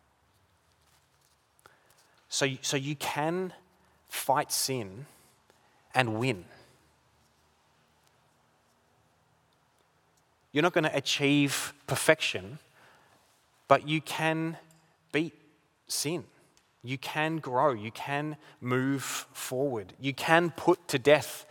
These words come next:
bitterness. You can throw a porn addiction. You can change. And you won't reach the bottom of the list of sins, right? As you fight and defeat sin,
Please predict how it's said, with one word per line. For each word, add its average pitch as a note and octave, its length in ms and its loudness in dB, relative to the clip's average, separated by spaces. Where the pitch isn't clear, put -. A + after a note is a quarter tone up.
bitterness. B2+ 720 -4
You C#3 160 -4
can D#3+ 480 -2
throw C#3 760 2
a B2+ 60 -6
porn C#3 360 -2
addiction. G#2+ 440 -6
You C3 100 -6
can D3+ 540 -2
change. B2 880 -6
And D3 80 0
you E3 100 4
won't G#3 180 8
reach F#3+ 260 4
the D3+ 80 0
bottom C#3+ 300 6
of A#2 100 0
the A#2 80 -2
list C3+ 300 -2
of A#2 100 -4
sins, G#2 560 -6
right? G#2 240 0
As C#3+ 180 0
you D#3+ 80 -2
fight D3+ 380 4
and C#3 120 0
defeat C3+ 360 -4
sin, A#2 360 -8